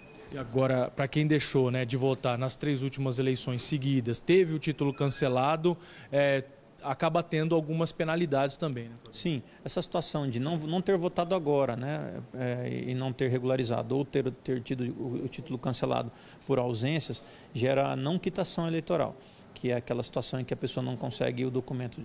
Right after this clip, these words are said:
Speaker 2: que preci-, que é necessário, certidão de quitação eleitoral, para tirar, é, passaporte, para posse em concurso, para matrícula em faculdade, para empréstimo em alguns bancos. Todas essas coisas são,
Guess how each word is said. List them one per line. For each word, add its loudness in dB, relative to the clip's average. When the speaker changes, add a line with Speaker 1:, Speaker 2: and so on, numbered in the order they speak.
Speaker 2:
que -8
preci-, -4
que -4
é -4
necessário, -2
certidão -6
de -8
quitação -4
eleitoral, -2
para 2
tirar, -2
é, -2
passaporte, -2
para -4
posse -4
em -8
concurso, -2
para -6
matrícula -6
em -6
faculdade, -2
para -4
empréstimo -4
em -4
alguns -2
bancos. -2
Todas -2
essas 0
coisas 2
são, 0